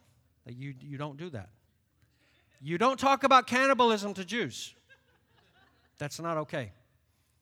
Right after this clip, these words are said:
That's a huge deal for them. So unless you eat my flesh and drink my blood, you, you, you can't be my disciple. You have no life in you. And then the disciples are like, "No, no, no, no, no,"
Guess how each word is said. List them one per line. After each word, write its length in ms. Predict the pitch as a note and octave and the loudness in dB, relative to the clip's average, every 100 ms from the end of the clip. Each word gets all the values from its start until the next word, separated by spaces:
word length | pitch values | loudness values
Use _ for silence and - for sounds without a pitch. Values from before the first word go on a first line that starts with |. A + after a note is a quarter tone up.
| _ _ | _ _
That's 220 | D3 D#3 | -10 -8
a 40 | C#3 | -10
huge 540 | A2+ D3+ F3+ G3 D3+ | -10 -10 -8 -8 -6
deal 180 | E3+ E3+ | -4 -4
for 160 | C#3+ A#2+ | -6 -12
them. 160 | G#2 G2+ _ _ _ _ _ _ _ _ _ | -14 -20 _ _ _ _ _ _ _ _ _
So 260 | - G#3 G3+ | -6 0 2
unless 280 | G3 A3+ A3 | 2 2 0
you 80 | A3+ | -4
eat 120 | G#3 | -4
my 120 | G3+ | -4
flesh 260 | G#3+ G#3 F3 | -2 -4 -4
and 80 | |
drink 180 | E3+ F3 | -8 -6
my 100 | D#3+ | -6
blood, 260 | D#3 G3 E3 | -6 -6 -8
you, 140 | E3+ _ _ | -16 _ _
you, 180 | D3+ E3+ _ _ _ _ - | -16 -16 _ _ _ _ -20
you 100 | D3+ | -14
can't 240 | F3+ F3 | -12 -12
be 100 | E3+ | -12
my 160 | D#3+ D3+ | -10 -10
disciple. 500 | C3+ D#3+ F#3 A2 B2 | -12 -14 -14 -14 -14
You 100 | C3+ | -12
have 200 | D3 C#3+ | -14 -14
no 240 | D3+ D3 | -14 -14
life 420 | C3 B2 D#3+ - | -10 -10 -10 -14
in 260 | - D3+ D3+ | -18 -16 -14
you. 300 | B2 B2 A#2 _ _ _ _ _ _ _ _ _ _ _ _ _ _ _ _ _ - | -12 -12 -16 _ _ _ _ _ _ _ _ _ _ _ _ _ _ _ _ _ -12
And 140 | D3 | -6
then 400 | D#3+ D#3 D#3 D3 C3+ _ _ - | -4 -2 -4 -10 -20 _ _ -10
the 80 | |
disciples 480 | D3+ C#3 E3+ E3+ D#3 | -8 -2 -2 -4 -8
are 80 | D#3 | -8
like, 160 | D3+ - | -8 -12
"No, 300 | _ _ _ _ | _ _ _ _
no, 180 | _ - | _ -20
no, 60 | - | -20
no, 240 | _ - | _ -20
no," 40 | _ | _